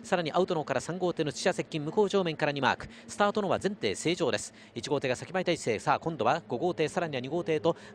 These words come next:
握らいという形になって、最内の方から三号艇が差し込んで、二番差しの格好、まだまだ横に広がって大激戦という形になっていますが、上位の並びは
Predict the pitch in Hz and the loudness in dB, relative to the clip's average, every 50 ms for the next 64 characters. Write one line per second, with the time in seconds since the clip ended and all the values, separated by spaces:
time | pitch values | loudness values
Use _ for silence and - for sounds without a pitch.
0 | - 104 107 120 127 202 214 208 - 202 190 - 175 - 175 - - 175 165 - | -10 -6 -6 -4 0 2 2 2 2 2 0 0 0 -4 -4 -4 -2 -4 -4 -4
1 | - - - - 156 202 202 - 196 190 - 151 139 - - 175 208 208 202 190 | -6 -6 -2 0 -2 0 0 -2 -2 -2 0 -2 -4 -2 -4 -4 -2 -2 -2 -2
2 | 190 175 170 156 - 160 - - 175 151 135 113 127 175 196 202 202 - - 180 | 0 -2 -2 -2 -2 -4 -2 -4 -2 -2 -2 0 0 0 0 0 -4 -2 -2 -2
3 | - 160 - - - 151 123 - - - - - - - 110 120 147 - 208 190 | -2 -2 -4 0 2 4 4 4 2 -4 -14 -14 -10 -2 0 0 2 2 2 2
4 | 175 185 185 175 139 131 - - 185 185 160 185 175 175 - - - - 151 185 | 2 2 2 2 0 2 0 0 -2 0 0 0 0 0 -2 0 2 2 2 2
5 | 196 - - - 196 180 - 170 151 151 165 160 - 170 156 143 143 - - 143 | 2 -4 -4 -4 -4 -2 -2 -2 -2 0 -2 -2 -2 -4 -4 -4 -4 -4 -4 -4
6 | 127 123 - - 120 113 - - - - - - - 160 160 139 123 113 113 117 | -4 -4 -2 0 0 0 0 -2 -12 -16 -14 2 4 4 4 4 2 0 0 0
7 | 120 120 120 127 147 | 0 2 4 4 4